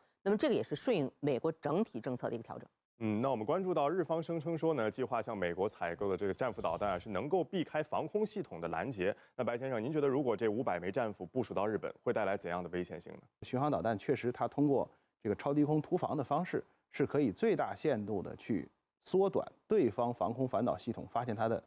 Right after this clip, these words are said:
Speaker 3: 机会。而且现在很多的新的巡航导弹本身也有隐身设计，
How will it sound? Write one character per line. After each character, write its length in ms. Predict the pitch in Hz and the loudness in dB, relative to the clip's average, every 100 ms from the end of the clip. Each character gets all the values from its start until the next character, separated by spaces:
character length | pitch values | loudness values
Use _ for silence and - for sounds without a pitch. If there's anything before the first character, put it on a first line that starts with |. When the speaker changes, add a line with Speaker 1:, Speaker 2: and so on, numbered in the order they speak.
| _ _ _ _ | _ _ _ _
Speaker 3:
机 160 | 180 | 2
会。 120 | 202 - _ _ _ | 2 0 _ _ _
而 100 | 120 | 0
且 100 | 127 | 0
现 200 | - 156 | 2 2
在 120 | 151 | 4
很 140 | 131 - | 2 0
多 100 | 110 | 0
的 80 | 120 | 2
新 160 | 139 | 2
的 60 | 139 | 2
巡 140 | 117 | 2
航 80 | 120 | 2
导 120 | - | 2
弹 160 | 104 104 | 0 -2
本 140 | 95 | -4
身 100 | 107 | -2
也 60 | 110 | 2
有 100 | 117 | 2
隐 120 | - | 0
身 160 | - 120 | -2 0
设 160 | 180 | 0
计， 100 | 120 | 0